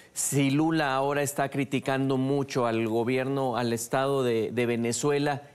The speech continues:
que quieran irse para abajo, o si Petro está muy apegado y dice también, eh, algunas cosas similares, como que Elon Musk es, es nazi, que Twitter y no sé qué,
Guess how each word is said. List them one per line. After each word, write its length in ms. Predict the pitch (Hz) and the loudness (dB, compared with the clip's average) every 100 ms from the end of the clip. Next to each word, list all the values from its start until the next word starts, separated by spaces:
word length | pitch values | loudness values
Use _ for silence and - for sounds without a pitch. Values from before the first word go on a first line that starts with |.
| - | -6
que 140 | 127 | -4
quieran 380 | 123 135 139 139 | 0 0 0 0
irse 320 | 135 131 143 | 0 -2 -2
para 240 | 127 123 120 | 0 0 2
abajo, 480 | 127 131 - 156 - - - - | 2 0 0 -4 -4 -14 -20 -6
o 140 | - 135 | 0 0
si 180 | 143 | 0
Petro 540 | 127 156 151 151 143 131 | 0 0 0 0 0 0
está 240 | - 143 | 0 0
muy 300 | 139 147 143 | 0 0 0
apegado 720 | 143 143 127 139 147 143 135 | 0 0 0 2 2 2 2
y 120 | 127 | 0
dice 260 | 123 139 139 | 0 0 -2
también, 680 | 139 120 120 131 135 127 123 - - - | -2 -2 0 0 0 -2 -4 -10 -20 -6
eh, 300 | 117 113 113 | 0 0 0
algunas 460 | - 120 131 139 - | 0 0 0 0 0
cosas 260 | 139 - - | -2 0 0
similares, 640 | 127 123 120 120 131 - | 0 2 2 0 -2 0
como 340 | 127 120 117 | 0 0 -2
que 380 | 120 117 110 - - - | 0 0 0 -4 -16 -8
Elon 340 | - 135 135 131 | -2 0 2 0
Musk 440 | 131 135 131 - | 0 0 -2 -2
es, 180 | 120 123 | -2 0
es 260 | 120 117 113 | 0 0 0
nazi, 540 | 131 131 127 127 117 | 0 -2 -2 -2 -2
que 180 | - 113 | 0 -2
Twitter 420 | 131 135 127 123 | 0 -2 0 0
y 80 | 120 | 0
no 120 | 123 | -2
sé 180 | 143 127 | -2 -2
qué, 360 | 143 143 - | 0 -2 -4